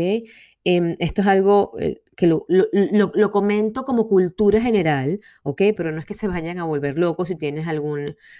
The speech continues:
algún familiar que, que tenga este padecimiento o, o, o, o esta si-, em,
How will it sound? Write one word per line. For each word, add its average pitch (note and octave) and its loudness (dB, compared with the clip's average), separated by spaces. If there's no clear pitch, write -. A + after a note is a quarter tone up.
algún D3+ 0
familiar D#3+ 2
que, D3 4
que C#3 2
tenga E3+ 0
este F3+ -4
padecimiento E3 -2
o, D#3+ -2
o, C#3 -6
o, - -2
o D#3 0
esta E3 -4
si-, - -4
em, C#3+ -4